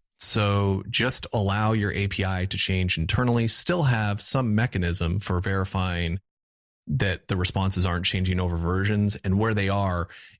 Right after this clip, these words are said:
implement the massaging as part of some type of middleware that is external to the application, I guess. But possibly on very large teams, this would be valuable because you could give that responsibility to somebody different.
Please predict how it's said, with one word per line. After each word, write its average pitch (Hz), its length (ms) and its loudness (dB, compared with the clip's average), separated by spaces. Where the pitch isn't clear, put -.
implement 110 580 0
the 90 300 0
massaging 98 840 0
as 90 400 -2
part 95 200 -2
of 87 60 -2
some 90 180 -2
type 87 200 -4
of 82 80 0
middleware 78 640 0
that 87 180 -4
is 87 320 0
external 123 640 -2
to - 80 0
the 107 140 2
application, 110 520 0
I 123 60 2
guess. 131 320 -2
But 95 580 0
possibly 156 500 2
on 104 160 4
very 107 240 0
large 98 400 0
teams, 95 440 0
this - 280 -2
would 92 140 -2
be 90 160 -2
valuable 92 500 0
because 87 800 -2
you 87 220 0
could 90 340 -4
give 87 200 -2
that 82 180 -4
responsibility 90 800 -2
to - 80 -4
somebody 90 320 -2
different. 98 340 -4